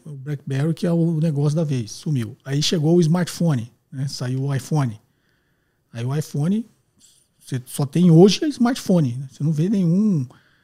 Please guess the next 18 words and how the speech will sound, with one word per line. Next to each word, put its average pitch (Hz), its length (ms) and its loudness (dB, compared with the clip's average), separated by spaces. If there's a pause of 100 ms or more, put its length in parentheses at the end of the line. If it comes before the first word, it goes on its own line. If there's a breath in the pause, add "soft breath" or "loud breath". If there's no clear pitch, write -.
(180 soft breath)
dessas 151 360 0
outras 170 280 -2
tecnologias. 143 720 2
E 139 80 0
essas 151 240 0
empresas 175 460 2
ficaram 214 300 -2
pra 247 140 -4
trás. 151 440 -4 (160)
Quem 185 160 0
são 175 160 0
as 151 100 2
empresas 156 300 2
que 139 40 0
dominam 151 480 4
hoje, 123 300 0 (800 soft breath)
é, 113 680 -6
a, - 180 -18